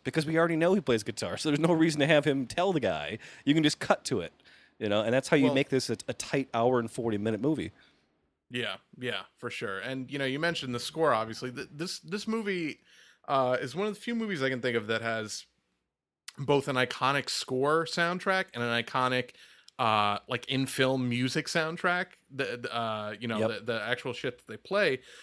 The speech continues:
Speaker 2: Uh, of course, you know, uh, Huey Lewis is, uh, and the News is The Power of Love is just, uh, maybe the most iconic eighties so-, like, if you just play that, it, it just immediately puts you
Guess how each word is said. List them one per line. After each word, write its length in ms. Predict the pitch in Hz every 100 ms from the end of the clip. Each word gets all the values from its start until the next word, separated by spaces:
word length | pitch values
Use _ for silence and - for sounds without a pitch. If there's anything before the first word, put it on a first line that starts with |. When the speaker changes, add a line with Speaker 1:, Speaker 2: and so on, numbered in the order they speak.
| - _ -
Speaker 2:
Uh, 260 | 127 120 123
of 120 | 131
course, 420 | - 208 175 - 156
you 100 | 147
know, 280 | 107 104 98 -
uh, 60 | 120 117 113 -
Huey 300 | - 208 196
Lewis 340 | 165 160 143 -
is, 240 | 117 - -
uh, 340 | 131 120 117 113
and 120 | 120
the 60 | 123
News 280 | 131 120
is 100 | 110 101
The 60 |
Power 380 | - 135 123 117
of 100 | 110
Love 440 | 117 110 104 98 -
is 140 | 131 113
just, 340 | 139 127 - - _ _ _ -
uh, 80 | 135 180
maybe 340 | 180 247 247
the 200 | 151 151
most 480 | 139 135 139 - - -
iconic 580 | 135 - 139 123 123 123 -
eighties 360 | 127 123 120
so-, 200 | - 143 117
like, 160 | 131
if 100 | 135
you 100 | 147
just 180 | 151 131
play 220 | - 127
that, 220 | 117 117 117
it, 160 | 120 110
it 100 | 120
just 220 | - 135 156
immediately 520 | 135 131 135 131 120
puts 340 | - 131 -
you 260 | 123 117 113